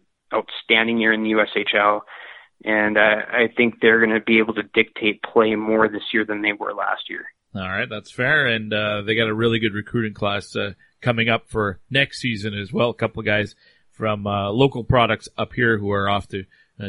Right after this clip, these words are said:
Speaker 2: torrid starts, uh, who will be pioneers in the near future, but not this season. Um, all right,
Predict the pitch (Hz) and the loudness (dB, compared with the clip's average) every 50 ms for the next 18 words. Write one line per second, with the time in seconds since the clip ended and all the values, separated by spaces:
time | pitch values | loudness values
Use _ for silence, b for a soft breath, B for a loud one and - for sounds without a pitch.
0 | - - 110 113 113 107 98 95 - - - 107 104 101 98 - - - 101 98 | -10 -8 -6 -4 -2 -4 -4 -6 -10 -8 -4 -4 -4 -4 -4 -8 -12 -12 -10 -10
1 | 98 98 95 101 104 104 98 104 104 101 98 - _ _ _ _ _ _ - 123 | -10 -12 -12 -10 -10 -10 -8 -8 -10 -10 -10 -14 _ _ _ _ _ _ 0 2
2 | 120 120 117 117 117 117 117 107 - - - 131 120 117 117 120 123 120 113 - | 2 2 2 0 0 -2 -2 -4 -6 -8 -8 -6 -4 -4 -2 -2 0 0 0 0
3 | - 131 113 - - 90 107 139 170 170 - - 156 - - 120 107 92 - 95 | 0 -2 -2 -2 -4 -4 0 0 0 0 0 -4 -6 -6 -6 -8 -8 -8 -10 -14
4 | 90 - - - 113 113 110 107 b b b b b - 139 165 170 170 170 | -16 -12 -8 -4 -2 -2 -2 -4 b b b b b 0 0 0 0 -2 -10